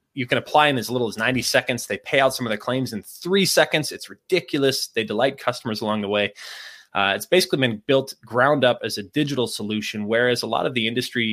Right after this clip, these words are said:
in, or insurance industry incumbents are, uh, they, they're kind of held back by this huge constituency of, you know, tens of thousands of agents, where Lemonade doesn't have to worry so much about that.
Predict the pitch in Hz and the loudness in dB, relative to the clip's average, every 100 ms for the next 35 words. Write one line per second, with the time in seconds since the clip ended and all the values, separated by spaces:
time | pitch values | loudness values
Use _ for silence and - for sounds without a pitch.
0 | 110 107 104 160 170 131 185 180 135 120 | -4 -10 -2 2 2 2 2 0 0 -4
1 | 110 113 107 - 117 110 107 - - 110 | -4 -6 -4 -4 -4 -2 -4 -6 -4 2
2 | 113 104 - _ - - _ - 90 87 | 4 2 -2 _ -20 -20 _ -10 -6 -6
3 | 82 90 113 _ _ - - - 120 147 | -6 -12 -20 _ _ -10 -10 -6 0 2
4 | 156 143 127 _ _ _ - 127 143 165 | 2 0 -2 _ _ _ -10 0 4 6
5 | 151 - - 147 127 107 - 180 175 110 | 4 2 -4 -2 -2 -4 -2 2 2 2
6 | 151 156 - - - - 127 123 104 113 | 2 2 0 -8 -6 2 4 4 0 -4
7 | 117 - - - - 202 208 - 131 - | -4 -4 -8 -18 -4 2 2 0 -4 -4
8 | - 165 - 131 113 113 98 - 101 90 | -2 -2 0 -2 0 -2 -2 -4 -12 -12
9 | - - 175 135 110 - 131 156 131 110 | -10 -2 0 0 -4 0 4 4 2 0
10 | 107 139 139 110 98 - - - - - | 2 2 0 -4 -8 -10 -12 -16 -16 -18
11 | _ 127 135 139 196 196 131 131 139 147 | _ 4 6 6 4 4 2 4 2 0
12 | 104 127 - 113 101 180 202 - 117 101 | -2 -2 -2 -8 -4 -2 0 0 -4 -6
13 | 95 95 - 101 98 | -4 -4 -2 -2 -2